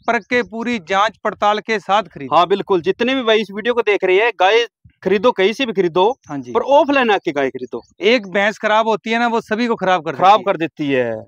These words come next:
Speaker 1: पूरे गंगानगर में सभी चोर नहीं है।
Speaker 2: हाँ,
Speaker 1: कोई
Speaker 2: बिल्कुल
Speaker 1: सभी
Speaker 2: जी।
Speaker 1: फ्रॉड नहीं है।
Speaker 2: हाँ।
Speaker 1: कोई एक आधा
Speaker 2: ये
Speaker 1: फ्रॉड
Speaker 2: चीज
Speaker 1: है
Speaker 2: होती
Speaker 1: तो,
Speaker 2: है भाई साहब।
Speaker 1: हाँ,
Speaker 2: जैसे
Speaker 1: उसके
Speaker 2: एक
Speaker 1: कारण सभी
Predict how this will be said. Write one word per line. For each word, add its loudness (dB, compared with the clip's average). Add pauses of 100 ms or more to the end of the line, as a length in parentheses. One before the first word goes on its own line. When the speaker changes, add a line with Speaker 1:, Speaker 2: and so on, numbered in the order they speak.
Speaker 1:
पूरे 4
गंगानगर -2
में -6
सभी -4
चोर 0
नहीं -2
है। -2 (180)
Speaker 2:
हाँ, 6
Speaker 1:
कोई 2
Speaker 2:
बिल्कुल 2
Speaker 1:
सभी 0
Speaker 2:
जी। 0
Speaker 1:
फ्रॉड 0
नहीं -6
है। -10
Speaker 2:
हाँ। 4 (180)
Speaker 1:
कोई 2
एक 2
आधा 0
Speaker 2:
ये 4
Speaker 1:
फ्रॉड 4
Speaker 2:
चीज 0
Speaker 1:
है 4
Speaker 2:
होती 0
Speaker 1:
तो, 0
Speaker 2:
है 2
भाई 2
साहब। -2
Speaker 1:
हाँ, 0
Speaker 2:
जैसे -2
Speaker 1:
उसके 4
Speaker 2:
एक -2
Speaker 1:
कारण 2
सभी -2